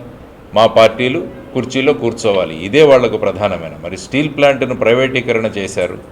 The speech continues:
మరి ప్రధానమంత్రి గారి చేత మొన్న చిలకలూరుపేట సభలో చెప్పిండొచ్చు కదా, "మేము ముగ్గురము ఇప్పుడు కలిశాము, మమ్మల్ని కనుక మీరు ఎన్నుకుంటే మేము స్టీల్ ప్లాంట్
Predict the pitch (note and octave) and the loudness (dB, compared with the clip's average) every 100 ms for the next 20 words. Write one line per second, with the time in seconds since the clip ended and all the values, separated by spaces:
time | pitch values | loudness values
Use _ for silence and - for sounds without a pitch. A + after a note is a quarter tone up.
0 | - - - F#2+ F#2+ G2 G2+ A#2 B2 A#2+ | -20 -20 -10 -6 -4 0 2 2 2 0
1 | A#2 A2+ A2+ A2+ A2 G#2+ G#2 G2 G#2+ G#2 | 0 2 2 0 -2 0 -2 -2 -4 -4
2 | A2+ A2+ G#2 G#2+ G#2 G2 G#2 G2+ G#2+ G2 | 0 -2 0 -4 -2 -4 -2 0 0 -2
3 | F#2 - G2+ A#2 A2+ A2 A2+ A#2 - - | -14 -8 -6 -4 -2 -4 -4 -8 -10 -18
4 | - - - F#2+ G2+ G2 F#2+ A#2+ B2 B2 | -20 -20 -14 -6 -4 -4 -2 0 0 -2
5 | A2 G2+ G#2 G#2 G2+ A#2 B2 - - - | -2 -4 -2 -2 0 0 -2 -14 -20 -20
6 | - G2+ A2+ A#2 A2+ A2+ A#2+ A#2+ A#2 G#2+ | -6 0 0 2 2 0 0 0 0 0
7 | G#2+ A#2 A2+ A#2 C#3 A2 G2+ - C3 C3+ | -2 -4 -4 -4 -4 -4 -6 -6 -4 -4
8 | C3 A#2+ A2 G#2+ | 0 2 2 -4